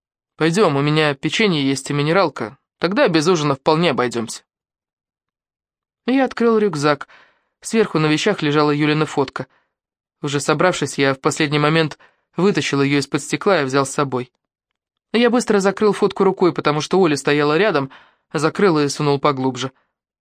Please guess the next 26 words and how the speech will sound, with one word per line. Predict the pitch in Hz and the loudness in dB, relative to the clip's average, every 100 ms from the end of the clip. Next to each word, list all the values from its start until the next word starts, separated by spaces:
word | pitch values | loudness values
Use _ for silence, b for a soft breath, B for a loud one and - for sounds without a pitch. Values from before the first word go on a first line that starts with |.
| _ | _
Потом | - - 151 | -14 -4 -2
достал | 127 - 131 | -2 0 0
печенье | 143 - 185 139 | 0 0 0 0
и | |
бутылку | 131 131 135 - | -2 -2 -2 0
воды. | 143 151 196 190 B B _ _ | 0 2 0 0 B B _ _
Мы | 180 151 139 | 0 0 0
сели | - 147 | 0 0
на | 139 | 0
пружины | 135 139 147 147 | 0 0 0 0
моей | 131 131 | 0 -2
кровати. | 131 131 123 - - - _ _ _ _ _ _ _ _ _ _ _ _ _ _ _ - | -2 -6 -6 -10 -16 -18 _ _ _ _ _ _ _ _ _ _ _ _ _ _ _ -8
«Ты | 190 | -2
хороший», | 214 202 165 165 143 - _ _ _ _ _ _ | 2 2 2 -2 -8 -14 _ _ _ _ _ _
серьезно | - 151 135 139 139 | -8 -4 0 0 -2
сказала | - 139 135 139 | -2 -2 2 2
Оля. | 139 127 135 _ _ _ _ _ _ _ _ _ _ _ _ | 0 -2 -8 _ _ _ _ _ _ _ _ _ _ _ _
«Это | 135 135 | -8 -6
совсем | - 147 - 147 | -2 0 0 -2
не | 156 | -2
так», | - 127 - _ _ _ _ _ _ _ _ _ _ _ _ _ _ | -2 -4 -4 _ _ _ _ _ _ _ _ _ _ _ _ _ _
так | 135 120 | -6 -6
же | 127 | -6
серьезно | 135 135 151 135 | -4 -2 -2 -4
ответил | - 131 - 135 | -6 -6 -6 -10
я. | 135 | -10